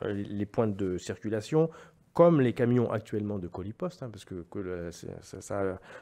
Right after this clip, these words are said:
fonctionné longtemps, ou aussi les camions de la, de la papeterie. Donc on va travailler sur le, les horaires.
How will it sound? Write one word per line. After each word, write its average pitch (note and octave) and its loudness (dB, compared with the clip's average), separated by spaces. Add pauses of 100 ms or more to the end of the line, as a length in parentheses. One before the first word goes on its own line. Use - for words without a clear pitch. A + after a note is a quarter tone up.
fonctionné G2+ -2
longtemps, C#3+ 2
ou A2 0
aussi A2 -4
les D3+ 0
camions D3+ 2 (320)
de A2 2
la, F#2+ 2
de F#2 0
la G#2 4
papeterie. - 2
Donc F2+ -6
on E2 -6
va E2+ -6
travailler F#2+ -8
sur - -4
le, C#2+ -10
les C#2+ -14
horaires. C3 2